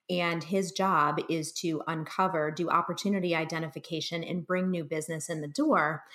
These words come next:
And then all of a sudden, that becomes fifty percent of his time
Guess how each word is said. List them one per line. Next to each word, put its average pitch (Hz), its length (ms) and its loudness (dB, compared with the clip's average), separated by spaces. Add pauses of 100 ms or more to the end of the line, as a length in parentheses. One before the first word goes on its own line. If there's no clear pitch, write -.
(260)
And 226 120 6
then 339 160 6
all 311 160 6
of 214 100 6
a 196 60 4
sudden, 180 580 2 (180)
that 214 360 4 (320)
becomes 180 720 0
fifty 214 280 2
percent 180 360 -2
of 165 80 -2
his 160 140 -2
time 175 560 2